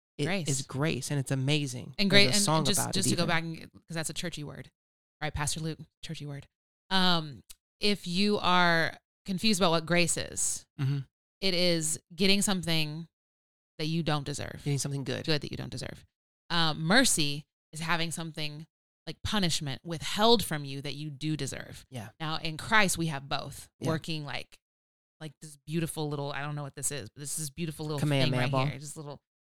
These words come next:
Speaker 2: yeah. Um, but, <laughs>
Speaker 1: <laughs>
Speaker 2: but we have this grace that goes before us. Now, if you're Wesleyan, you call that prevenient grace. It's that grace that goes before, that's like, that's that grace in, in place before you even step into the situation
Speaker 1: Yeah.
Speaker 2: that's working for your good.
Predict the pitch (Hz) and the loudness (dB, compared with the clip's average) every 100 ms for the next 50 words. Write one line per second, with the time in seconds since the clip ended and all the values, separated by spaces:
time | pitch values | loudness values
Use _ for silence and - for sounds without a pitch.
0 | _ _ _ _ 160 160 151 131 131 - | _ _ _ _ -10 -8 -6 -8 -10 -14
1 | - - 208 196 170 165 - 240 220 196 | -20 4 8 8 6 -2 4 10 10 10
2 | - - 571 320 359 330 - - 698 - | 6 6 8 6 6 4 2 4 0 0
3 | - - - - 233 247 254 240 233 190 | -6 -4 -6 0 4 6 8 8 6 2
4 | 151 165 180 277 277 180 170 180 170 160 | 0 6 6 6 4 2 2 2 2 -4
5 | - 285 269 127 - 202 - - 165 156 | 2 4 6 4 0 -4 -2 -2 -2 -2
6 | 160 160 156 165 - 170 170 175 160 151 | 0 0 2 4 4 2 -2 -2 -4 -4
7 | 151 - 165 165 156 143 - - 151 151 | -4 -2 -2 0 0 -2 -6 -6 -4 -4
8 | 160 165 165 160 151 160 147 147 160 147 | -4 -6 -4 -6 -4 -4 -4 -6 -4 -4
9 | 147 143 143 170 - 185 175 170 - 180 | -6 -10 -6 -4 2 2 2 0 0 -4
10 | 175 - 196 202 196 185 185 - 180 175 | -6 -4 0 0 2 2 2 2 0 -2
11 | 180 175 175 180 165 156 - 170 160 151 | 0 0 0 -4 -4 -6 -4 -4 -4 -8
12 | 151 151 147 139 - - - - 120 127 | -8 -6 -6 -4 -6 -8 -14 -8 -4 -2
13 | 165 170 151 147 151 - 147 123 - | -2 -2 -6 -8 -8 -8 -6 -8 -8